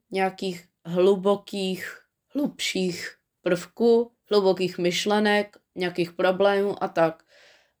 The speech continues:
A přestože téma té soutěže bylo feel good, letní feel good, nevím,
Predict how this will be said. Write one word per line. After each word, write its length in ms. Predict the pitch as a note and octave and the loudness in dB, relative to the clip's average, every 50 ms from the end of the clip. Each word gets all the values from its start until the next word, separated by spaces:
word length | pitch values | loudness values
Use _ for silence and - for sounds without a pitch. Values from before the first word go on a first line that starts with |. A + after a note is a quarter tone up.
| _ _ | _ _
A 480 | F#3 F#3 F3+ F3+ F3+ F3+ F3+ F3+ F#3 F#3 _ _ _ _ _ _ _ _ _ _ _ _ _ _ _ _ _ _ _ _ _ _ _ _ _ _ _ _ _ _ _ _ | -2 0 0 0 -2 -2 -4 -4 -6 -10 _ _ _ _ _ _ _ _ _ _ _ _ _ _ _ _ _ _ _ _ _ _ _ _ _ _ _ _ _ _ _ _
přestože 520 | - - A#3 A3 A3 - B3+ B3 A#3 A3 | 0 2 2 2 4 4 4 4 4 2
téma 340 | G#3+ - G3 G3+ G#3+ A3 A3 | 0 0 0 0 0 0 -2
té 160 | A3 A3 A3 | -2 -2 -4
soutěže 720 | G#3+ - - F3 F3 F3+ F3 F#3 F#3+ F3+ G3+ A3 A#3+ B3 B3 - _ | -2 0 -2 -2 -2 -2 -2 -4 -4 -2 -2 -2 -2 -2 -4 -8 _
bylo 580 | F#3 E3+ F#3+ F#3 F#3 F#3 F#3 F3+ F3+ F3+ - _ _ _ _ | -4 0 2 4 4 6 4 4 2 0 -4 _ _ _ _
feel 360 | - - - - F3+ F3 F3 | -20 -16 -4 0 2 2 2
good, 460 | E3 D#3+ F3 F#3+ G#3 A3 G#3+ G#3+ - - - _ _ _ _ _ _ _ - | 2 2 2 2 2 2 0 -2 -10 -20 -20 _ _ _ _ _ _ _ -4
letní 340 | F3 E3+ E3+ - G3 G3+ | -4 -4 -4 -4 -6 -6
feel 240 | F#3+ - - G3 F#3+ | -6 -4 -2 -2 -2
good, 280 | F#3 F#3 F3+ F3 F3 - | 0 -2 -4 -6 -4 -2
nevím, 320 | E3+ F3 E3+ E3 D#3+ E3 | -2 -2 -2 -2 -4 -6